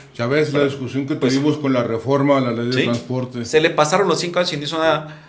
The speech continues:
Speaker 2: Y, y creo que la gobernadora es, es un, debe entender, Maro, que es un pendiente muy grave y muy delicado que tiene con los electores, con los ciudadanos, de,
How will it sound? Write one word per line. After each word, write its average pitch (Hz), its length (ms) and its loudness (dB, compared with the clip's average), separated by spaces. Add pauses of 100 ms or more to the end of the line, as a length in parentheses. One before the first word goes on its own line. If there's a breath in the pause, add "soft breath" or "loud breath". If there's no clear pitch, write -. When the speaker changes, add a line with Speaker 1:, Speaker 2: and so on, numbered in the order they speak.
(180 loud breath)
Speaker 2:
Y, 131 420 2
y 131 80 -2
creo 180 180 4
que 190 80 2
la 156 100 6
gobernadora 113 560 4
es, 156 180 0
es - 180 -6
un, 156 520 -4
debe 139 240 4
entender, 123 580 0
Maro, 135 440 -2 (500 soft breath)
que 113 460 -2
es 131 180 -2
un 147 140 -4
pendiente 139 680 -2
muy 127 260 0
grave 131 320 4
y - 20 -2
muy 127 180 0
delicado 123 680 -2 (420 soft breath)
que 104 120 -2
tiene 123 360 -4
con 110 240 -2
los 101 200 -4
electores, 107 560 0
con 123 100 -6
los 98 140 -6
ciudadanos, 98 640 -2 (480 soft breath)
de, 104 340 -4